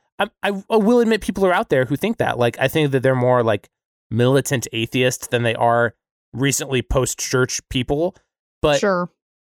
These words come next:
Speaker 1: I think it's a very inaccurate depiction, and I would argue that those people tend to more often be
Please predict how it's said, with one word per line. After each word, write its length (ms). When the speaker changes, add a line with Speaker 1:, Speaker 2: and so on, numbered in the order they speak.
Speaker 1:
I 160
think 180
it's 100
a 40
very 200
inaccurate 720
depiction, 500
and 200
I 180
would 140
argue 580
that 180
those 280
people 380
tend 280
to 60
more 200
often 440
be 400